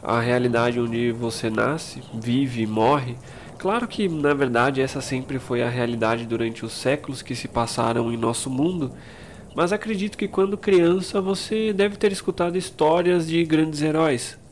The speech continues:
Heróis que tiveram conquistas incríveis durante sua vida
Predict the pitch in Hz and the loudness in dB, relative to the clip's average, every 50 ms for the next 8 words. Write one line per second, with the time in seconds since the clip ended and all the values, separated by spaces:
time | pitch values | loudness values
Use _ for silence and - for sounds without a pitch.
0 | - - - 123 120 131 147 170 - - 208 - - 156 135 135 131 139 131 123 | -6 0 4 4 6 6 6 4 2 -2 -6 -4 -2 0 2 4 4 2 2 2
1 | - 123 120 - 131 123 - - 131 123 117 127 127 123 123 - - 135 147 165 | 0 0 0 0 -2 -4 -2 0 -2 0 0 0 -2 -4 -4 -4 -2 0 2 2
2 | 180 156 135 127 123 123 120 123 117 117 117 117 113 - - - 123 110 110 110 | 2 2 2 2 2 2 2 2 2 2 0 0 -2 -8 -6 -2 -2 -2 -2 -2
3 | 113 120 143 185 208 165 139 117 - | -2 0 0 2 2 0 0 -2 -2